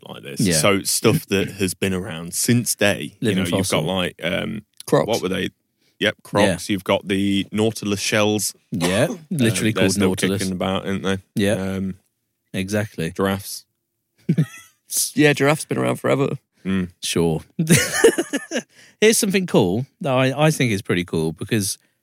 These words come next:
Speaker 2: I bumped into them locally. So the pla-,
Speaker 3: What,
Speaker 2: there's
Speaker 3: giraffes?
Speaker 2: No,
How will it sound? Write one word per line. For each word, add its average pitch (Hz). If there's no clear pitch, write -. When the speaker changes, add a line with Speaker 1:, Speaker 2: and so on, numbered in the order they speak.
Speaker 2:
I 101
bumped 98
into 110
them 76
locally. 92
So 110
the 107
pla-, 143
Speaker 3:
What, 226
Speaker 2:
there's 151
Speaker 3:
giraffes? -
Speaker 2:
No, 101